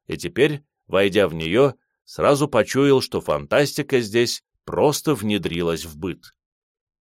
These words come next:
Пол был покрыт толстым слоем мусора. Комнаты своей хозяин не подметал, и даже наоборот, в дни дежурств по квартире заметал в неё мусор из коридора. Стёкла окон были закрашены чёрными чернилами.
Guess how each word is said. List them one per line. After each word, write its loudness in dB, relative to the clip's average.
Пол 4
был 2
покрыт -2
толстым 0
слоем 0
мусора. -4
Комнаты 2
своей 2
хозяин 0
не -4
подметал, 0
и -2
даже 0
наоборот, 2
в -10
дни -2
дежурств 0
по 0
квартире 0
заметал 2
в -4
неё 2
мусор -2
из 0
коридора. -4
Стёкла 2
окон -2
были 0
закрашены 0
чёрными -2
чернилами. -6